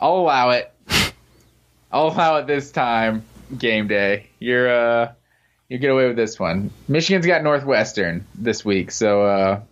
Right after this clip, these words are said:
hopefully they don't get tripped up and, and we do have a top ten, uh, matchup. Is that the, is that the Paul Bunyan? No, I think is that, that might Michigan State, Penn State.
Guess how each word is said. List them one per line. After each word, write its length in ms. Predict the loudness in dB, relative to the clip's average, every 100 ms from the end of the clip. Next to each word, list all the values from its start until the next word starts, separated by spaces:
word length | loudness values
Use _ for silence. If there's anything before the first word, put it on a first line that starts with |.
| _ -2
hopefully 300 | -2 2 2
they 80 | 4
don't 140 | 2
get 140 | 0 -4
tripped 320 | -2 -2 0
up 300 | 0 2 0
and, 180 | -4 -2
and 100 | 0
we 80 | 0
do 200 | 0 0
have 200 | 2 0
a 60 | -2
top 320 | -2 -4 -2
ten, 360 | -2 0 0 -4 -14 -20 -20 -16 -4
uh, 220 | 0 0
matchup. 400 | 0 0 -2 -2
Is 60 | 0
that 160 | 0 0
the, 300 | 0 0 -4 _ _ _ _ _ _ _
is 80 | -6
that 100 | -4
the 140 | -6 -10 -16
Paul 460 | -4 0 0 -2 -2
Bunyan? 680 | 0 2 0 2 2 0 -4 -16 _ _ _ _ _ _ _ _ _ _ -12
No, 380 | -2 2 4 2
I 80 |
think 140 | 2 0
is 40 |
that, 180 | -2 0
that 100 | 0
might 180 | -2 0
Michigan 460 | -2 0 0 0 0
State, 240 | -2 -2
Penn 240 | -2 -2 0
State. 480 | 0 2 2 -2